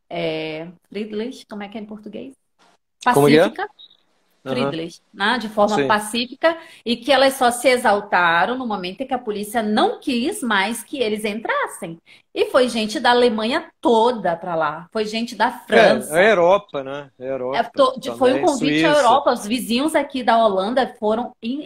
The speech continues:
Speaker 1: em massa, eles estavam já em Dortmund, tinha gente em Dortmund que eu
Speaker 2: E
Speaker 1: vi.
Speaker 2: uma coisa também que eu te falo, cara, na primeira manifestação que eu fui, eu liguei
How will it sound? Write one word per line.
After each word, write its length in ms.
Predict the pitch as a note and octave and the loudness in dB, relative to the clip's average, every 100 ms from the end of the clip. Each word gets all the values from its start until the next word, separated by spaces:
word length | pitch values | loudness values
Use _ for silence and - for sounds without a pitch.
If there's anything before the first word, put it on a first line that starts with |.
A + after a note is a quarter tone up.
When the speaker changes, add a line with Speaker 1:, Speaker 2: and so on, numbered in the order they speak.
| A#3 | -6
Speaker 1:
em 40 | |
massa, 360 | C#4 A#3 G3+ A#3+ | -2 0 0 -2
eles 160 | G3+ G3+ | -6 -8
estavam 440 | G#3+ A3 A#3 B3+ | 0 0 2 -2
já 180 | G#3+ A3+ | -2 -2
em 100 | D4+ | -2
Dortmund, 580 | G3 G3 A#3+ - F#3 F3 | -2 -2 -4 -10 -14 -12
tinha 180 | G3+ G#3+ | -12 -8
gente 320 | G#3 C4+ C#4+ | -8 -8 -10
em 80 | A3 | -4
Dortmund 420 | E3+ F#3 F#3 F3 | -4 -4 -10 -12
que 80 | F3+ | -12
eu 120 | F3 | -10
Speaker 2:
E 60 | B3+ | -6
Speaker 1:
vi. 0 | |
Speaker 2:
uma 220 | C#4 C#4 | -2 -2
coisa 440 | - A#3 A3+ F#3 | 2 4 4 0
também 400 | F3 F3+ E3+ F#3+ | -2 0 0 -4
que 100 | F#3 E3+ | -2 -4
eu 100 | D#3 | -4
te 160 | - | -8
falo, 500 | - - D3 C#3+ A#2 | -10 -2 0 0 -4
cara, 340 | G#2+ D3 C#3+ C3 | -6 -4 -2 -2
na 120 | C3+ | -8
primeira 540 | - D3+ D3+ E3 G#3+ | -8 -8 -6 -4 -4
manifestação 840 | F3 C#3+ C3 - A#2+ - - B2+ A#2+ | -4 -8 -10 -12 -14 -18 -16 -14 -12
que 140 | - | -12
eu 60 | A#2 | -12
fui, 540 | _ C#3+ F#3 F3+ A2+ - | _ -2 0 -2 -4 -2
eu 160 | D#3 | 0
liguei 600 | F3+ F3+ C3+ D#3 F3+ G#3+ | 2 0 2 4 6 2